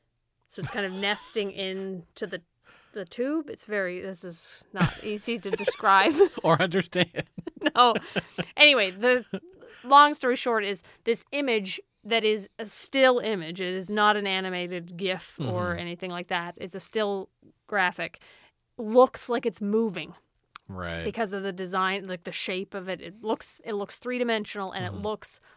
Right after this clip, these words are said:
Speaker 1: like it's moving. And the explanation on it was that it was developed by a neurologist, and if, um,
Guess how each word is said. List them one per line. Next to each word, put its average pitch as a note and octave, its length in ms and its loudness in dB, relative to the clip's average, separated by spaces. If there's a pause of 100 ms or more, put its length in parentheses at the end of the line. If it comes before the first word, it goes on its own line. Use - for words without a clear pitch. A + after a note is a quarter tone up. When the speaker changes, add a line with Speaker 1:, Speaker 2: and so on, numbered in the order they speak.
Speaker 1:
like G3+ 120 -6
it's G3 160 -8
moving. G#3 400 -4
And F#3+ 180 -8
the F#3 160 -4
explanation G#3+ 800 -4
on G3 180 -4
it F#3 160 -6 (480)
was F#3+ 420 0
that G3 140 0
it F3+ 80 -6
was F3+ 100 -10
developed A3+ 360 -2
by A#3+ 80 0
a A3+ 100 0
neurologist, F3 800 -2
and F#3+ 180 -6
if, - 380 -10 (560)
um, E3+ 440 0